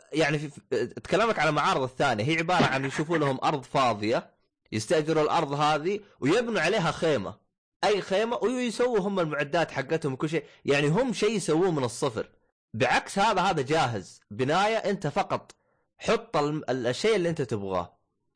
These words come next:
آه، أيضا بعد كوميك كون كان خيمة، وخيمة صغيرة للأسف. الآن في كوميك كون القادم اللي هو راح يكون بعد أسبوعين من تسجيل الحلقة، آه،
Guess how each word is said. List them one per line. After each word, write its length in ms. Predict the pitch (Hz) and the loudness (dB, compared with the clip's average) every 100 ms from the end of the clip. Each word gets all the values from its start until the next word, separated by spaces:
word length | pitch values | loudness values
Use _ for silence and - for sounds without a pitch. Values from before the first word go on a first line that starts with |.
| _ _ _ 117 | _ _ _ 0
آه، 20 | |
أيضا 440 | 127 190 277 220 | 2 2 2 0
بعد 340 | 151 160 147 - | 0 0 -2 -2
كوميك 260 | 170 165 | -2 -2
كون 280 | 160 165 196 | -2 0 0
كان 260 | - 180 165 | 0 -2 -2
خيمة، 440 | 214 185 98 80 - _ _ _ - | 0 0 0 -6 -12 _ _ _ -4
وخيمة 540 | 113 127 123 175 165 | 0 2 2 2 2
صغيرة 420 | 131 135 190 147 101 | 0 0 2 2 2
للأسف. 640 | 107 113 113 123 90 - _ - | 0 -2 -2 -4 -6 -12 _ -4
الآن 260 | 120 151 143 | 0 0 -2
في 160 | - | -6
كوميك 320 | 139 139 131 - | -4 -2 -2 0
كون 220 | 135 123 | 0 2
القادم 560 | 117 110 135 127 113 | 0 2 2 2 0
اللي 140 | 98 101 | -4 -2
هو 220 | 107 107 | 0 0
راح 140 | 107 | 0
يكون 220 | 104 117 104 | -2 -2 0
بعد 180 | 101 | -2
أسبوعين 400 | 104 104 104 110 | -4 -2 2 2
من 120 | 90 85 | 0 -6
تسجيل 320 | 98 98 98 | -8 -4 -2
الحلقة، 500 | - 113 123 226 - _ _ _ - - | 0 -2 0 -2 -4 _ _ _ -8 0
آه، 500 | 120 123 123 117 | 4 4 2 0